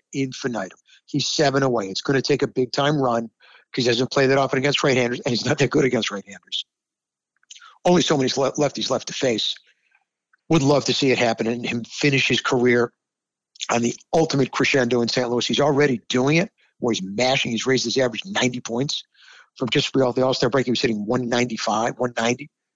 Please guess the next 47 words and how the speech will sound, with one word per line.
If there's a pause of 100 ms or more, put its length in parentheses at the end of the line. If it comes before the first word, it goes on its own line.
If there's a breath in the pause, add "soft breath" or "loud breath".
He's
hitting
two
seventy-five
now. (500 loud breath)
Against
lefties,
he's
gone (120)
goofy. (400 soft breath)
He's
got
the
highest, (140)
uh,
O
P
S
since
the
All-Star
break
in
M
L
B,
even
above
Judge. (640)
So
they've
got
themselves
a
nice
six-game
lead
against
the (100)
Brewers. (320 loud breath)
And
out
west, (140)
uh,
I
mean, (440)
it,